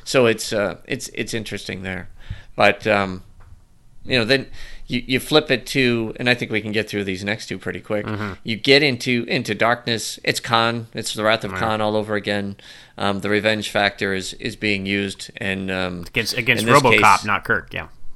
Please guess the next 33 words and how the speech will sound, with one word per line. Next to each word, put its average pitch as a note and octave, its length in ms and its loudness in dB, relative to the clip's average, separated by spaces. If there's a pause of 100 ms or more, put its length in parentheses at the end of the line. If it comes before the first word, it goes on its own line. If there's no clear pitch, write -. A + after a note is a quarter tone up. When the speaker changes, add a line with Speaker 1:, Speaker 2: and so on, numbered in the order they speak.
(320)
Speaker 1:
Yeah. - 260 -4
In A2 160 -4
this A#2 180 -2
case, A2+ 360 2
it's, A2 320 -4
um, F#2+ 440 -2 (680)
it's, - 300 -6 (120)
it's - 220 -8
the G#2+ 120 -2
rest A2 320 0
of G2+ 180 -4
Khan's G2 460 -6
crew A2 460 -2 (460)
that G2+ 140 -2
he A2+ 100 0
thinks G#2+ 340 -4
has G2+ 140 -6
been G2+ 220 -4
killed, G2 460 0 (320)
and, F#2 440 0
uh, F2 320 -4 (140)
you A2 120 -8
know, F#2 140 -6
you, F#2+ 260 -8
you A#2+ 140 -6
push A2 240 -4
the G2+ 80 0
wrong F#2+ 240 0
button G2+ 320 -4
with G2+ 180 -6
him. F2+ 300 -6 (340)
You G#2+ 140 -6
have G2 420 0